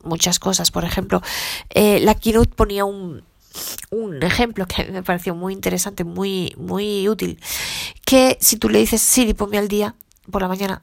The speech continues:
Siri puede, directamente te dice el tiempo que va a hacer, para que puedas vestirte a modo, ¿no? Tiempo que va a hacer, eh, las citas que tú tengas para ese día en el calendario, los recordatorios, etcétera, etcétera, eh, todo lo que tú tengas para ese día.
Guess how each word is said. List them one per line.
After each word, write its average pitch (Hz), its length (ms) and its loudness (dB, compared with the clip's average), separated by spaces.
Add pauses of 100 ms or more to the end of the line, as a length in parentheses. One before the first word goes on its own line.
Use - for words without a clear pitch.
Siri 226 460 -2 (380)
puede, 208 600 6
directamente 214 480 2
te 175 80 2
dice 180 360 2
el 180 140 2
tiempo 175 240 2
que - 60 2
va 196 80 4
a - 20 4
hacer, 311 240 6 (460)
para 139 80 0
que 143 140 -2
puedas 135 260 8
vestirte 143 400 0
a - 20 4
modo, 202 300 4 (140)
¿no? 330 100 -8 (400)
Tiempo - 220 8
que - 60 -2
va - 40 0
a - 60 2
hacer, 320 240 6 (440)
eh, - 220 -2
las 196 480 6
citas 220 320 4
que 202 60 -4
tú 190 100 2
tengas 180 300 4
para 175 160 6
ese 196 100 4
día 202 140 2
en 208 40 2
el 226 60 -2
calendario, 254 640 6
los 185 360 4
recordatorios, 190 1000 2
etcétera, - 480 -4
etcétera, - 420 -10 (340)
eh, 131 160 -8
todo 180 300 6
lo 156 100 0
que 160 120 -6
tú 156 80 -2
tengas 180 320 -2
para 156 160 -2
ese 160 180 -2
día. 175 260 0